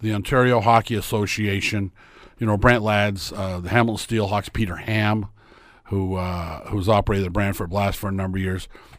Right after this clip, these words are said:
did a stellar job in making it really important, and the thing took off. And that's when Canada started hosting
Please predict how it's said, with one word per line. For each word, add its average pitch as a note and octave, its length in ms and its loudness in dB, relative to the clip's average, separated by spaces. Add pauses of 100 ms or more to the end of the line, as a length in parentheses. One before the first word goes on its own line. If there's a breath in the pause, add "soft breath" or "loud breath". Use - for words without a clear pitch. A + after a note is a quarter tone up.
(120)
did D3+ 160 8
a A2 80 4
stellar C3+ 640 4
job A2 580 2 (480 soft breath)
in G#2+ 240 2
making B2+ 440 4
it A#2+ 140 0
really A#2 400 4
important, A2 640 2 (580 soft breath)
and G#2 340 -4
the G2 140 -6
thing A#2+ 180 2
took G2+ 160 -2
off. G#2 380 2 (400 soft breath)
And F#2+ 180 -2
that's A#2 220 2
when A2+ 140 0
Canada G#2 340 -2
started G2+ 420 -2
hosting F#2+ 540 -2